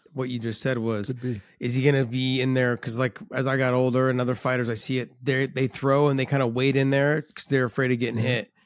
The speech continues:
Speaker 1: They kinda cover up and they freeze for a second.
Speaker 2: They wait to get hit.
Speaker 1: Wait, yeah, they wait to get hit to, to make sure they can hunker down and take the shot.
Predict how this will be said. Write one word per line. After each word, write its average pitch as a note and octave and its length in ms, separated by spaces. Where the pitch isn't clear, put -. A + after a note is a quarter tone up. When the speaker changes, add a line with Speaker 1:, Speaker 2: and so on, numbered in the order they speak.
Speaker 1:
They - 60
kinda B2+ 200
cover B2 420
up B2 180
and A#2+ 100
they A2+ 80
freeze C3 360
for A#2 160
a A2 60
second. A2+ 440
Speaker 2:
They A#2 80
wait D3+ 360
to B2 80
get A2 200
hit. F#2+ 240
Speaker 1:
Wait, C3+ 340
yeah, C3+ 220
they A#2+ 120
wait B2+ 240
to B2+ 80
get A#2 140
hit A#2+ 220
to, A#2 220
to C#3 100
make D#3 120
sure D#3 140
they C#3+ 100
can A#2+ 300
hunker D#3 340
down D3 320
and G#2 100
take B2+ 220
the A2+ 60
shot. C#3+ 360